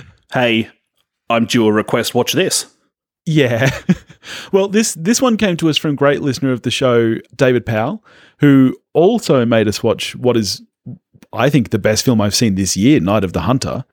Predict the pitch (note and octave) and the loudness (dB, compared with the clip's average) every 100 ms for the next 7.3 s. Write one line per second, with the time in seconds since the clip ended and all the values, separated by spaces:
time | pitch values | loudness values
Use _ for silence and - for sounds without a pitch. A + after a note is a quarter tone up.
0 | _ - D3+ E3 G3+ A3 A3 G#3+ E3+ C3 | _ -6 0 2 4 4 4 2 0 -10
1 | - _ A2+ E3 F3 G3 E3 - D#3 D3 | -20 _ -4 0 2 2 0 2 2 2
2 | C#3+ C3+ A2 - - A#2 B2+ C3+ A2 F#2+ | 2 0 0 -2 -2 0 0 -2 -2 -4
3 | D2+ - _ A#2 B2+ C#3 A#2 C3 C#3+ B2 | -6 -12 _ 0 0 0 -2 0 0 -2
4 | - B2 A2+ G#2+ - - - - - - | -2 0 0 0 -2 -4 -4 -8 -8 -10
5 | - - - C6+ - - - - B3 - | -10 -8 -6 -6 -4 -4 -2 2 2 2
6 | G3 G#3+ A#3 G#3+ E3+ G#3 G3+ F#3 - - | 4 4 4 2 2 2 2 0 0 -2
7 | D#3 C#3+ D#3+ | 2 2 0